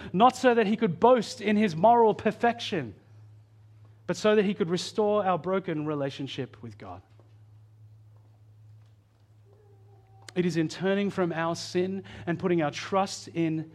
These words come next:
Jesus that we might receive God's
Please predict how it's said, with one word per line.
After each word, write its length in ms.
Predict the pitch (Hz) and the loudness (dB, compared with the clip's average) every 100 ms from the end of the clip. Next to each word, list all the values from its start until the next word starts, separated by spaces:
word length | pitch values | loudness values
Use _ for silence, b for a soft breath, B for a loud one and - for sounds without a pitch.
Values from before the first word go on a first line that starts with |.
| B - | B -14
Jesus 720 | 156 165 127 113 98 - - _ _ - - - _ _ - - - - - - - | -6 -6 -6 -10 -14 -16 -18 _ _ -20 -20 -20 _ _ -20 -20 -20 -20 -20 -16 -10
that 80 | 131 | -6
we 120 | 143 | -4
might 240 | 139 139 | -4 -6
receive 600 | 135 - 151 135 131 - 104 | -10 -10 -8 -6 -8 -12 -14
God's 440 | 117 113 - | -12 -12 -16